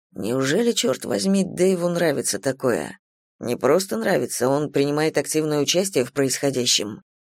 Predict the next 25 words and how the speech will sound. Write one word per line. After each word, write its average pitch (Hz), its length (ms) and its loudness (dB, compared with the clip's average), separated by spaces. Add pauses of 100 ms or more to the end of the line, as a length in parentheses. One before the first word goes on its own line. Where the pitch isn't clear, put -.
(140)
Можно 147 400 2
сказать, 147 400 2
он 143 120 0
здесь 147 480 0 (100)
любимчик. 147 960 0 (500)
«Хенли, 269 460 4
расскажи 220 540 4
мне, 208 220 2
что 208 360 4
ты 269 180 0
помнишь? 156 760 2 (180)
Она 233 360 4
была 214 300 6
топлес?» 190 760 2 (640)
Значит, 135 680 -2
мы 185 180 -2
занимаемся 165 720 0
этим 147 680 0 (160)
шаг 143 440 2
за 131 240 0
шагом 185 560 2
с 185 160 -2
инструктором 147 920 0
под 165 220 0
боком. 117 680 -4